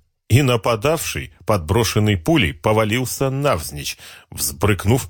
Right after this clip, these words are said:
ободранными коленями. Владимир, раскрыв рот,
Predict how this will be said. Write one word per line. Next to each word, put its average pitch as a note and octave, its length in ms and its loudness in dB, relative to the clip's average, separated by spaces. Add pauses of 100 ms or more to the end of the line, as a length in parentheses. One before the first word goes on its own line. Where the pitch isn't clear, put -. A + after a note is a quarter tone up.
ободранными G2 720 0
коленями. E2 640 -4 (560)
Владимир, F2 880 2 (180)
раскрыв G#2 720 0
рот, B2 300 2